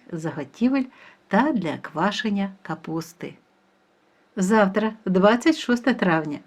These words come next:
чорний місяць буде знаходитися у знаці Телець до двадцятої години двадцять дві хвилини вечора, а потім перейде в знак стихії повітря, в знак Близнюки. Під час гекати ніяких посівів та посадок не проводимо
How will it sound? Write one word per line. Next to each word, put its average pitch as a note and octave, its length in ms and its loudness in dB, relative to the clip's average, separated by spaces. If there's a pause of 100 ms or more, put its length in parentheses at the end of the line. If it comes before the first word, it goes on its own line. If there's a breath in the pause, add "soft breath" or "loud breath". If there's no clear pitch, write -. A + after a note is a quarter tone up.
(380 soft breath)
чорний F#3+ 380 6
місяць A#3 320 2
буде E3+ 240 0
знаходитися F#3+ 680 0
у E3 100 -6
знаці D#3+ 480 -4
Телець F3 480 0
до G3+ 160 2
двадцятої G3 580 2
години E3+ 380 2
двадцять E3+ 420 -4
дві E3 140 -4
хвилини D#3+ 480 -4
вечора, D#3+ 500 -6
а G3+ 120 -4
потім E4+ 360 2
перейде F3+ 440 0 (360 loud breath)
в F3 100 -4
знак F#3+ 460 0
стихії G#3 420 -2
повітря, A#3+ 560 2
в D#3 40 -12
знак E3 320 -4
Близнюки. F3 720 -2 (560 loud breath)
Під - 160 -8
час F3 260 0
гекати A#3 600 -2 (160)
ніяких A3 600 2
посівів G#3 600 -4 (140)
та A3+ 100 -2
посадок G3 600 0
не F#3+ 180 4
проводимо D#3 680 -2